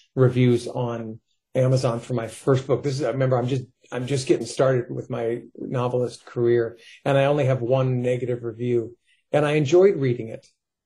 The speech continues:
Alan, which is interesting because I think maybe twenty, thirty years ago, fifteen years ago, I might have been hurt by it. But just the review itself was so much fun to read because it was, it was someone who was just so myopic and, and just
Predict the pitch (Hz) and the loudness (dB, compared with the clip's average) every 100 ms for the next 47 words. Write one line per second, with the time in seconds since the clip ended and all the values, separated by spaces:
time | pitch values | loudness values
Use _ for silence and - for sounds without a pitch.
0 | _ _ _ 143 131 127 123 127 - - | _ _ _ 0 2 2 0 -4 -10 -6
1 | 139 151 135 143 151 - 131 123 135 135 | -2 0 0 0 -2 -4 -2 -2 -2 -2
2 | 131 147 131 131 131 - 135 123 131 127 | -2 -2 -2 -2 -4 -4 -2 -2 0 0
3 | 120 123 127 127 120 - 160 160 139 123 | -2 -4 -2 -2 -2 0 -2 -2 -4 -4
4 | 123 123 120 117 117 120 110 135 131 123 | -2 -2 -2 -6 -6 -6 -4 -4 -2 -2
5 | 110 113 - _ _ _ - 131 127 - | -4 -6 -14 _ _ _ 0 0 0 0
6 | 156 135 - 143 135 127 127 123 - 131 | 2 4 4 4 4 4 2 2 2 0
7 | - 120 - - - 135 120 - 120 120 | 0 -8 -10 -12 -2 -2 -2 -4 -2 -2
8 | 127 120 131 127 127 120 120 123 - - | -2 0 0 -2 -6 -8 -8 -8 -10 -16
9 | _ _ _ _ _ _ _ - - - | _ _ _ _ _ _ _ -8 -4 -2
10 | 139 131 156 143 131 127 123 120 131 - | 0 0 0 2 2 2 2 0 -6 -2
11 | 135 120 113 117 117 123 110 - 113 110 | 0 0 -2 -4 -4 -4 -6 -6 -6 -6
12 | 120 107 117 - | -8 -8 -8 -12